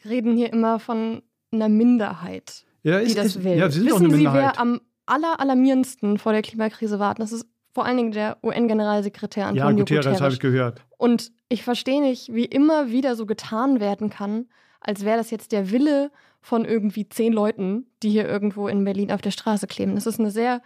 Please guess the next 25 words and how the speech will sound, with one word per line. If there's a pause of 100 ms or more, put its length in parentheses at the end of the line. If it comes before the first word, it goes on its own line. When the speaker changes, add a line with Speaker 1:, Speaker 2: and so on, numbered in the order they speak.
(240)
Speaker 1:
große
Bewegung,
in
der
inzwischen
zum
Beispiel
auch
C-D-Uler
mit
dabei
sind, (400)
die
sagen,
wir
haben
es
einfach
sechzehn
Jahre
in
der
Regierung
komplett
verkackt.